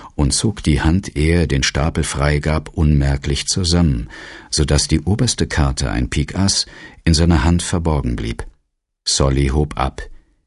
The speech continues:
Mickey nahm den Stapel wieder an sich. Das Ass legte er oben auf. "Wer die höchste Karte erhält, übernimmt die Bank, ja?" Er bemühte sich um einen gelassenen Tonfall.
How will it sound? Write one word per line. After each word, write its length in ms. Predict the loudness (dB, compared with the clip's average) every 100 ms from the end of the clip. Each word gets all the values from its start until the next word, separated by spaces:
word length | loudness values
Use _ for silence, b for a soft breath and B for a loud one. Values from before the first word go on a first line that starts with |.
| _
Mickey 400 | 2 2 4 4
nahm 260 | 4 4 2
den 160 | 0
Stapel 480 | -2 -2 -2 -2 -2
wieder 280 | 0 0 0
an 180 | 0 0
sich. 380 | -2 -4 -8 -10 b b b -6
Das 320 | -4 -4 0
Ass 280 | 0 0 0
legte 320 | 0 0 0
er 200 | 0 0
oben 240 | 0 2
auf. 560 | 0 0 -4 -6 -12 -14 _ _ _ _ B B B B B B 2
"Wer 140 | 4
die 120 | 6 6
höchste 300 | 6 2 2
Karte 300 | 4 4 4
erhält, 380 | 4 4 4
übernimmt 340 | 4 4 4 2
die 60 |
Bank, 320 | 2 4 2 2
ja?" 280 | 2 2 0 -10 _ _ _ _ -20 B B B B
Er 80 | 0
bemühte 400 | 2 4 4 2
sich 200 | 0 0
um 140 | 0
einen 220 | 0 0 -2
gelassenen 560 | -2 -2 -2 -2 -2
Tonfall. 640 | -4 -8 -8 -8 -8 -10